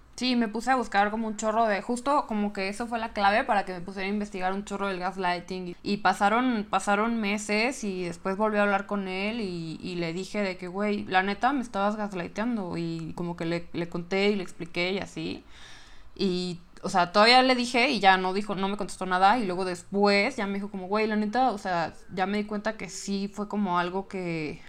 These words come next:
es lo que decía al principio, o sea, no fue algo que hice a propósito, o sea, no fue como, "Ah,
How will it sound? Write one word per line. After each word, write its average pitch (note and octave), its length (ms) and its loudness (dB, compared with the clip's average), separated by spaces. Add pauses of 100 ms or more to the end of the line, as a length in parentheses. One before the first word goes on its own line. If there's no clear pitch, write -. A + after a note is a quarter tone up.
(140)
es G#3+ 120 0
lo B3+ 120 4
que A#3+ 80 -2
decía G#3 220 0
al G3+ 60 -4
principio, A3+ 480 -4
o - 20 -6
sea, G3+ 140 -4
no G3 220 -2
fue G#3+ 220 0
algo G#3 300 2
que G#3+ 100 -4
hice G3+ 140 -6
a G#3 100 -4
propósito, F#3+ 720 -6
o F#3+ 40 -6
sea, F#3+ 160 -6
no F3+ 200 -6
fue F#3 260 -4
como, F#3+ 260 -4
"Ah, G#3 520 -2